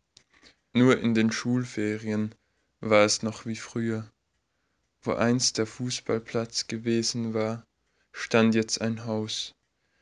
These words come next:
Aber wir haben auf der Straße gekickt und, wenn sie uns den Ball weggenommen haben,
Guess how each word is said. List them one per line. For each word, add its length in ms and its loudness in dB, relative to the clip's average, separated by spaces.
Aber 260 4
wir 220 2
haben 320 6
auf 180 -4
der 140 -8
Straße 600 -4
gekickt 640 -4
und, 280 -4
wenn 220 0
sie 160 0
uns 300 -2
den 160 -2
Ball 340 2
weggenommen 760 -2
haben, 500 -4